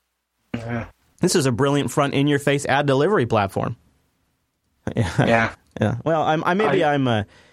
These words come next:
Speaker 2: maybe I'm overreacting, but my, you know, my initial experience is 'cause we installed this, uh,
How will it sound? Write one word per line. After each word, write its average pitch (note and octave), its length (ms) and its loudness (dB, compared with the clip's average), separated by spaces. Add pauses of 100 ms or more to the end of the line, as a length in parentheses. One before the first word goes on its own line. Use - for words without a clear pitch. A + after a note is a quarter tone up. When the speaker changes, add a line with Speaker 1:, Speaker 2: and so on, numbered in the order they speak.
(120)
Speaker 2:
maybe D#3 240 2
I'm C3+ 160 2
overreacting, A2+ 760 0
but A2 100 -2
my, C3 200 2
you B2 180 2
know, A2+ 100 2
my A#2 180 2
initial C3+ 300 0
experience C3+ 380 -2
is A2 160 -2
'cause A#2 160 -2
we D3 140 2
installed C#3 400 0
this, A#2 200 0
uh, G#2+ 220 0